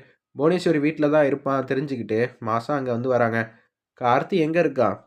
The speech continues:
"என்னது, கார்த்தியா? இவ தெரிஞ்சு கேக்குறாளா, தெரியாம கேக்குறாளா? கார்த்தி தான் போயிட்டானே, ஜானகி தானே வந்து பத்திரமா அனுப்பிச்சு வச்சாங்கிற மாதிரி சொன்னாங்களே, அதை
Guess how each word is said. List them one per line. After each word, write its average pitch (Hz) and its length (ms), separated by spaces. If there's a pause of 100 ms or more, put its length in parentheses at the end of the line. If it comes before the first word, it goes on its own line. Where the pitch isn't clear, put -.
(120)
"என்னது, 113 340 (240)
கார்த்தியா? 147 640 (200)
இவ 120 260
தெரிஞ்சு 120 400
கேக்குறாளா, 180 520 (160)
தெரியாம 208 420
கேக்குறாளா? 170 500 (400)
கார்த்தி 185 380
தான் 180 240
போயிட்டானே, 175 500 (220)
ஜானகி 139 460
தானே 147 260
வந்து 160 220
பத்திரமா 156 360
அனுப்பிச்சு 160 260
வச்சாங்கிற 151 400
மாதிரி 135 200
சொன்னாங்களே, 139 480 (440)
அதை 113 220